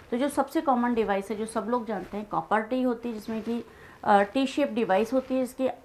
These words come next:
अ, ऊपर copper का wire लपेटा होता है। जो copper का wire होता है, उससे copper निकलता है, जो कि, अ,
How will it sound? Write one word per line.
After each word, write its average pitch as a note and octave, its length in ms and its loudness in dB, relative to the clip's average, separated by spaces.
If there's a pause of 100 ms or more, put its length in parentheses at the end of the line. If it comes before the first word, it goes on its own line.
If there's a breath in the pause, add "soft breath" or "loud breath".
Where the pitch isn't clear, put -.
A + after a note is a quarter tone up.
अ, F#3+ 300 4
ऊपर G3+ 240 -2
copper A3 380 -2
का A#3 140 -2
wire F#3+ 340 4
लपेटा A3+ 380 -2
होता G#3+ 280 -2
है। A3 60 -4
जो B3+ 120 -4
copper B3+ 400 0
का C4+ 140 0
wire A3 260 2
होता A3 180 -8
है, A3 40 -8
उससे A#3 120 -6
copper G#3 400 0 (480 loud breath)
निकलता C4 500 4
है, C4+ 280 2
जो B3 160 2
कि, B3+ 200 -2
अ, A#3+ 60 -4